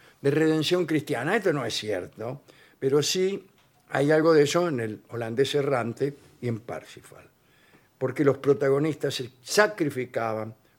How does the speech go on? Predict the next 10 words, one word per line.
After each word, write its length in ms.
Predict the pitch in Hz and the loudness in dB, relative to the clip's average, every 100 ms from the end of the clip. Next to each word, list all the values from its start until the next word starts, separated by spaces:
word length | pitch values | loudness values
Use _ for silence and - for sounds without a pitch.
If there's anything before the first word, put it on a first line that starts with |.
| - | -8
para 220 | 110 104 | -6 -4
redimirse, 840 | 85 87 85 - - - - - - _ _ _ - - 117 - _ _ _ _ _ _ _ | -6 -12 -14 -20 -20 -20 -18 -18 -20 _ _ _ -20 -20 -20 -20 _ _ _ _ _ _ _
¿eh? 120 | 98 | -14
Este 220 | 98 - 113 | -14 -10 -10
ideal 340 | 110 117 123 | -6 -2 -2
moral 460 | 123 135 117 131 - | -2 -2 -2 -4 -6
a 40 | 101 | -12
Nietzsche 360 | 101 104 - | -12 -12 -12
le 100 | 90 | -12
repugnaba. 720 | 90 92 - 80 80 - - | -12 -14 -14 -20 -20 -20 -20